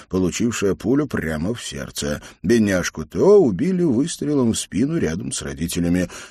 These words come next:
Нечасто случается такой кошмар. Сколько времени было на часах, когда расправлялись с семьёй?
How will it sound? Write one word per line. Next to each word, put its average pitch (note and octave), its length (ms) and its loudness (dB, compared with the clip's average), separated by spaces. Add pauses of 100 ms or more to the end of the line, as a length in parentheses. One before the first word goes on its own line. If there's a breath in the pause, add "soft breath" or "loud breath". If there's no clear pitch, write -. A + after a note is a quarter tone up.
(220 loud breath)
Нечасто G#2+ 580 0
случается - 560 -6
такой D2+ 240 -12
кошмар. D2+ 480 -8 (500)
Сколько G3 520 2
времени D#3+ 500 4
было C3 300 4
на A#2+ 140 4
часах, C3+ 520 0
когда A#2+ 380 2
расправлялись B2 880 2
с - 40 -4
семьёй? D#3 540 2